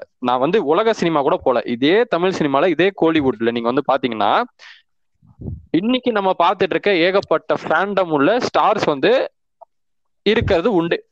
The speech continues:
இன்னைக்கு யார் யாரெல்லாம் வந்து ஸ்டாரா எடுத்திருக்காங்களோ அவங்க எல்லாரையுமே வந்து அவங்களும், அஹ், ரெண்டு திருமணம் பண்ணிக்கிட்டது உண்டு, மூன்று திருமணங்கள் பண்ணிக்கிட்டது உண்டு, ஸ்டெப்னிஸ் கூட வச்சுக்கிட்டது உண்டு,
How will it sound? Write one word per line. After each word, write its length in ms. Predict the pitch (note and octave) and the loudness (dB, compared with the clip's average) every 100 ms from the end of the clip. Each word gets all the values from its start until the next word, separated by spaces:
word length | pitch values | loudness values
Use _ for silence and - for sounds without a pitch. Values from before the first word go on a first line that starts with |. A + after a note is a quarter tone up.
| - | -4
இன்னைக்கு 300 | D#3 G#3 F#3 | 0 0 2
யார் 160 | F#3+ A3 | 2 2
யாரெல்லாம் 300 | G3+ G#3+ G3+ | 2 2 0
வந்து 80 | |
ஸ்டாரா 400 | F3+ E3 F3+ F#3+ | -2 0 0 2
எடுத்திருக்காங்களோ 560 | E3+ F3 F3 D3 D3+ A#3 | 0 0 0 2 2 2
அவங்க 220 | G#3 E3 | 2 0
எல்லாரையுமே 680 | C#3+ E3 A3+ A3 F#3+ F#3 A3+ | 2 2 2 2 0 0 0
வந்து 260 | F#3 E3 G#3 F#3+ D#3 C3 B2 - - | 0 2 2 2 2 2 2 0 -2
அவங்களும், 500 | - G3+ A3 B3 C4 - - | 0 2 2 0 -2 -6 -2
அஹ், 200 | D#3+ E3 | 0 0
ரெண்டு 280 | E3 F#3+ F#3 | 0 0 -2
திருமணம் 380 | F#3+ F3+ F3 D#3 | 0 0 0 0
பண்ணிக்கிட்டது 420 | D#3 D#3 C#3+ C#3 | -2 -2 0 0
உண்டு, 240 | C3 C3+ | 0 0
மூன்று 420 | D3+ F#3 A#3 A3 G3 | 0 0 2 0 0
திருமணங்கள் 520 | G3 G3 F3+ E3 D3 D3+ | 0 0 0 0 -2 0
பண்ணிக்கிட்டது 300 | D3+ C#3+ C3+ | 0 0 0
உண்டு, 140 | A3+ | 0
ஸ்டெப்னிஸ் 580 | - A3 A3 B3 B3 G#3 | 0 -2 -2 0 0 0
கூட 200 | G#3 F#3+ | 0 2
வச்சுக்கிட்டது 320 | - F#3 D#3+ | 0 -2 0
உண்டு, 400 | F3 D3+ F#3 F3 | 0 0 0 -2